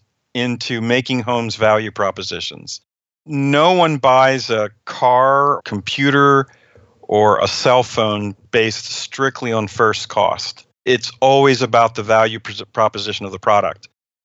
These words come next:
So since homes are the most expensive, most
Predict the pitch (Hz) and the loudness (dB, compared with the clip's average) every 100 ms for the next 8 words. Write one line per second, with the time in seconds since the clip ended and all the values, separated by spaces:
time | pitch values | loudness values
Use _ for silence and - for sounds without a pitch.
0 | _ _ - 143 131 127 123 - - 147 | _ _ -2 2 4 4 0 -8 -6 -4
1 | 131 - 156 175 170 143 120 113 104 139 | -4 -2 0 2 0 0 0 -2 -2 0
2 | 170 151 143 - 135 - 131 127 - 120 | 2 2 0 -2 -10 -4 -2 -2 -2 -6
3 | 107 113 120 131 123 - | -4 0 2 2 -2 -12